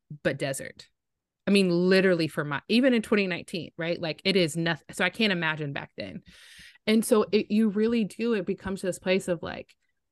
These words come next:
there's no way provisions are gonna be able to be provided in the desert. I mean, you, you just, like, your, your logical mind goes there, right? And then when you see it, you're like,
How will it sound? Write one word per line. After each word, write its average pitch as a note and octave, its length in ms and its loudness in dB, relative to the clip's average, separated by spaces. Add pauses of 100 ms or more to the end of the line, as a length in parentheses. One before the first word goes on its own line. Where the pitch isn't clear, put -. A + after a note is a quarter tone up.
(220)
there's G3 240 4
no F3 340 4
way E3 360 0 (160)
provisions D3 580 -2
are D3 80 -2
gonna D3 240 -4
be C#3 180 -2
able C3+ 220 -4
to - 120 -4
be C#3 160 -6
provided - 480 -8
in - 120 -12
the - 80 -12
desert. - 500 -16 (1040)
I F3+ 60 -2
mean, F#3 220 6
you, F3+ 180 2
you F#3+ 240 4
just, F#3 400 0
like, D#3 260 -6 (1000)
your, F3+ 220 2
your F#3+ 260 2
logical F3 560 0
mind C#3+ 340 -6
goes G#3+ 280 2
there, - 300 -20 (100)
right? E3+ 340 0
And F#3 160 2
then F#3 240 2
when F#3 160 2
you E3+ 160 0
see A3+ 420 -2
it, E3 180 -2
you're D#3+ 140 -2
like, C#3+ 360 -4